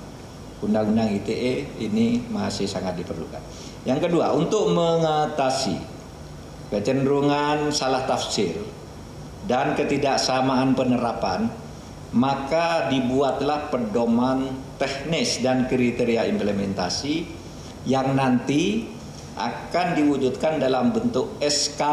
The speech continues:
B tiga kementerian dan lembaga, yaitu Menkominfo, Jaksa Agung, dan Kapolri.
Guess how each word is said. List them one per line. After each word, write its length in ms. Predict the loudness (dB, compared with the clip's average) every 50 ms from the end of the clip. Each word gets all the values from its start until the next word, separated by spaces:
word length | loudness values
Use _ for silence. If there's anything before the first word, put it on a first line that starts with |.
| 2 2
B 40 | 2 2 2 0 -2 -4 -8 -10 -12 -14 -14 -14 -14 -14 -14 -16 -16 -16 -14 -14 -14 -14 -14 -14 -14 -14 -14 -14 -14 -14 -14 -14 -14 -14 -14 -14 -14 -14 -14 -14 -14 -16 -16 -16 -16 -16 -16 -16 -16 -4 0
tiga 800 | 4 4 4 4 2 2 2 2 2 2 0 -2 -4 -4 -6 -8 -10 -12 -12 -12 -12 -12 -12 -12 -14 -14 -14 -14 -14 -16 -4 -2
kementerian 720 | 2 2 4 4 4 4 4 4 2 2 4 4 4 4
dan 160 | 4 4 2 2
lembaga, 480 | 2 2 2 0 0 0 0 0 2
yaitu 320 | 2 2 0 0 2 4 4
Menkominfo, 1120 | 6 6 6 4 4 2 2 2 0 2 2 2 0 0 0 0 0 0 0 -2 -4 -10 -12 -14 -14 -16 -16 -16 -16 -16 -16 -16 -16 -16 -16 -12 -10 -4
Jaksa 560 | 0 0 0 0 -2 -2 -2 0 0 0 0
Agung, 400 | -2 0 0 0 0 0 0 -4 -6 -10 -12 -14 -14 -16 -16 -16 -16 -8 -4
dan 240 | -2 0 0 0 0
Kapolri. 560 | 0 -2 -2 0 0 0 2 0 0 -4 -6